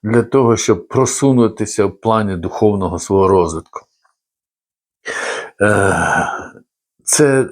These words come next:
допоможе вашим дітям зацікавитися сферою духовного розвитку. Кажіть їм, що якщо вони виберуть, ну, скажімо, не той світогляд, е, не те вірування, то це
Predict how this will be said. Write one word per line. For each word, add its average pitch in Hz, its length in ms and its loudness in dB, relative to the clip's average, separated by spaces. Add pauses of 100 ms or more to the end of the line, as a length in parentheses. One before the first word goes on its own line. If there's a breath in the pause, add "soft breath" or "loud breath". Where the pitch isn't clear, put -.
(220)
допоможе 127 760 0
вашим 107 520 0 (600 loud breath)
дітям 120 460 0
зацікавитися 113 1080 0
сферою 120 540 2
духовного 101 640 0
розвитку. 87 600 -2 (460 loud breath)
Кажіть 143 460 2
їм, 120 180 2
що - 200 2
якщо 120 460 4
вони 117 280 2
виберуть, 104 760 -2 (440 loud breath)
ну, 110 400 2
скажімо, 107 560 0
не 104 140 0
той 147 200 2
світогляд, 101 800 0 (180)
е, 87 600 -6
не 98 180 -4
те 139 200 2
вірування, 104 840 2 (460 loud breath)
то 123 760 2 (400)
це 147 540 2